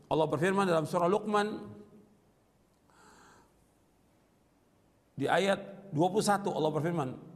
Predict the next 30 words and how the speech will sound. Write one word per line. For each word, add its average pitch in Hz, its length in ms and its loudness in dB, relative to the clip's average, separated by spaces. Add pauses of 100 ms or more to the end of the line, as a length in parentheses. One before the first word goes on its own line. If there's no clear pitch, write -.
(260)
"Wa 185 160 2
idza 196 320 2
qila 208 240 2
lahum 196 220 0
ittabi'u 196 480 0
ma 196 240 2
anzalallah, 180 720 4 (720)
qalu 208 400 4
bal 196 160 2
nattabi'u 208 480 2
ma 190 160 2
wajadna 190 580 2
'alaihi 202 300 2
aba'ana, 185 1300 2 (600)
awalau 160 400 6
kana 160 240 2
syaitanu 156 880 2
yad'uhum 156 720 0
ila 180 340 2
adzabis 202 400 0
sa'ir." 131 540 -4 (880)
Apabila 175 300 2
dikatakan 202 320 2
kepada 196 180 2
mereka, 208 300 2
"Ikutilah 233 480 2
apa 208 80 -2
yang 196 160 2
Allah 185 160 4
turunkan," 196 440 2